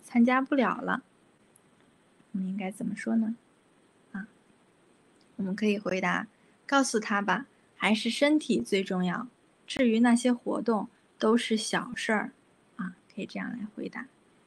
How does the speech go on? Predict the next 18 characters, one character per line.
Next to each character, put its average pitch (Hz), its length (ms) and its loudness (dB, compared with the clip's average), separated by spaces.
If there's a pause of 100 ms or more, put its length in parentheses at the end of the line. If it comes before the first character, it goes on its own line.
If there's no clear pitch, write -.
(140)
也 190 120 -6
就 202 160 -4
是 202 120 -4
前 196 200 -6
面 208 180 2
A， 233 300 2
后 - 180 -2
面 208 240 0
B， - 260 -6 (280)
啊， 196 100 -10
用 196 240 -6
至 202 220 -2
于 175 320 -4 (420)
来 - 160 -4
转 202 380 -4
换 233 200 2
一 190 60 -6
下。 - 180 -12